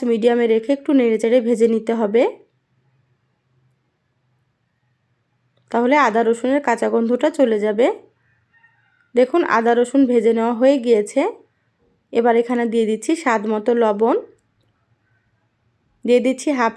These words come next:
চামচ হলুদ গুঁড়ো, দিয়ে দিচ্ছি এক চামচ জিরা গুঁড়ো, হাফ চামচ দিয়ে দিচ্ছি লঙ্কার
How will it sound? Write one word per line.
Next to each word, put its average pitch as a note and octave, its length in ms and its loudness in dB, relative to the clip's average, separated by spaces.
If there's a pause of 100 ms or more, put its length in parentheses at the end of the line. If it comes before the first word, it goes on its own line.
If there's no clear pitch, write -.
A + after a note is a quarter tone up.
চামচ A#3 300 -2 (100)
হলুদ A#3 260 2 (100)
গুঁড়ো, A3 220 2 (3250)
দিয়ে C4 180 0
দিচ্ছি B3+ 220 -4 (160)
এক A#3+ 160 -6
চামচ B3 340 0
জিরা B3 240 2 (100)
গুঁড়ো, A#3 240 4 (2250)
হাফ A#3 280 -2
চামচ C4+ 280 4
দিয়ে B3 180 0
দিচ্ছি A#3 240 -4 (120)
লঙ্কার A3+ 340 -2